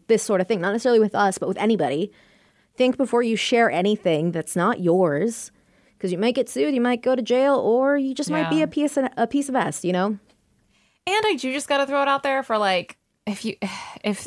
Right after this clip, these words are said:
Speaker 2: anyone's listening that has, like, children, or if, like, more on the younger side people are listening, just maybe stay away from the nudes. Like,
Speaker 1: Yeah.
Speaker 2: this has been a thing for ever since I can
Speaker 1: Mm-hmm.
Speaker 2: remember. And I've always been like, "No." Like, I mean, whether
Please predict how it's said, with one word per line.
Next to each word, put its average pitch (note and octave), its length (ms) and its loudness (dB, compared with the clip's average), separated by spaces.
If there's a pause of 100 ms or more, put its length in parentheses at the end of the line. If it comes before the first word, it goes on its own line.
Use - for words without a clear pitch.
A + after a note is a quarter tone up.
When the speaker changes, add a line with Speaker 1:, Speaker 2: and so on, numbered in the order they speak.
Speaker 2:
anyone's A3+ 320 0
listening G3+ 280 -6
that F3 120 -2
has, E3+ 180 -4
like, D#3+ 160 -10
children, G3+ 640 0 (100)
or E3 460 0
if, - 180 -10
like, D#3 220 -4 (500)
more G3 240 2
on E3+ 80 -2
the E3+ 80 -6
younger E3 320 -4
side F3+ 200 -6
people F#3 200 -6
are F#3 80 -2
listening, G#3 420 -4 (1080)
just - 300 -8
maybe F#4+ 300 0
stay A#4 340 0
away E4+ 280 2
from G#4+ 260 -4
the F4+ 60 -2
nudes. F3 840 -2 (280)
Like, D4+ 260 2
Speaker 1:
Yeah. D4 100 0
Speaker 2:
this F4+ 280 0
has G4+ 160 0
been G4+ 160 2
a G4 80 2
thing D4 600 -2 (300)
for - 220 -4 (180)
ever B3 280 2
since C4+ 280 0
I A#3 140 2
can A#3 140 2
Speaker 1:
Mm-hmm. A3+ 80 4
Speaker 2:
remember. F3+ 760 0
And G#3+ 140 -2
I've B3 200 2
always G#3+ 400 2
been G3+ 240 -2
like, F3+ 280 -4
"No." G3+ 340 2
Like, G#3 240 2
I - 40 0
mean, B3 180 0
whether B3+ 340 0